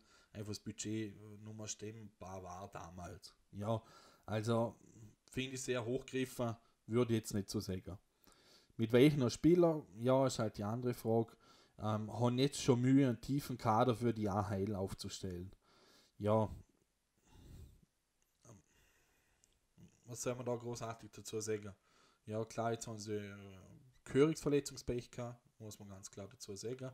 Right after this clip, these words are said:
Kann passieren. Ähm, du brauchst, ich sag jetzt, deine fünfundzwanzig bis dreißig Spieler wirst du brauchen. Ja, aber, ja,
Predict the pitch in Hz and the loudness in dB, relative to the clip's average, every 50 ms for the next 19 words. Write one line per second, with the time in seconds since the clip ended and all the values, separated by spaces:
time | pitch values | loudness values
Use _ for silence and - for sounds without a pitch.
0 | - _ _ - - _ _ _ _ _ - - 120 120 117 - 95 95 - - | -14 _ _ -20 -20 _ _ _ _ _ -10 -6 -6 -6 -6 -6 -10 -10 -8 -6
1 | - 147 151 147 143 139 131 127 - _ _ _ _ _ _ _ - 104 107 104 | -2 -2 -2 0 -2 -4 -8 -8 -12 _ _ _ _ _ _ _ -14 -10 -8 -8
2 | 107 104 104 101 101 90 - _ - 117 104 - - 131 147 156 - - - - | -8 -8 -8 -10 -12 -14 -14 _ -8 -8 -6 -4 -2 -2 -2 -2 -2 -6 -8 -10
3 | - 110 107 107 113 110 113 117 - - 110 110 110 107 107 104 - - 107 110 | -10 -10 -6 -4 -4 -4 -4 -6 -6 -8 -8 -8 -8 -8 -8 -8 -10 -12 -12 -12
4 | 107 - - 101 98 95 - - 107 104 101 - - 113 110 104 - - - - | -12 -12 -12 -12 -14 -14 -14 -14 -14 -14 -14 -14 -14 -14 -14 -14 -12 -12 -14 -12
5 | - 107 104 104 104 98 95 98 98 - - - 113 120 147 165 151 165 151 151 | -10 -8 -8 -8 -8 -8 -8 -10 -12 -12 -14 -10 -6 -4 -4 -4 -4 -4 -8 -8
6 | - _ _ _ _ _ _ _ _ - 107 104 104 107 110 107 - _ _ _ | -10 _ _ _ _ _ _ _ _ -12 -8 -6 -6 -4 -6 -8 -12 _ _ _
7 | _ _ _ _ _ - 95 95 92 - 104 98 98 98 98 95 98 90 76 - | _ _ _ _ _ -12 -12 -10 -8 -6 -4 -4 -4 -4 -6 -6 -8 -10 -12 -16
8 | _ _ _ _ _ _ _ _ 110 107 101 98 98 95 | _ _ _ _ _ _ _ _ -6 -2 -2 -2 -2 -2